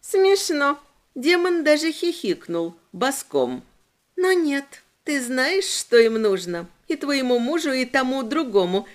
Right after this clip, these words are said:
который за тобой приглядывал. Камни! Ты научилась делать камни». И теперь они хотят получить знания.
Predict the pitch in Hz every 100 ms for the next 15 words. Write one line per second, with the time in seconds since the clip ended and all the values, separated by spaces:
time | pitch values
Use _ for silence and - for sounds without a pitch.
0 | - - 370 339 294 285 285 269 269 240
1 | 277 196 165 156 160 165 175 _ _ _
2 | _ _ 370 359 339 262 185 185 - _
3 | _ - 339 330 320 320 339 320 302 330
4 | 294 302 285 - - 339 339 247 190 185
5 | 190 _ _ 254 240 262 254 320 320 _
6 | _ 330 294 294 294 294 294 285 - 269
7 | 262 277 262 226 240 214 190 190 190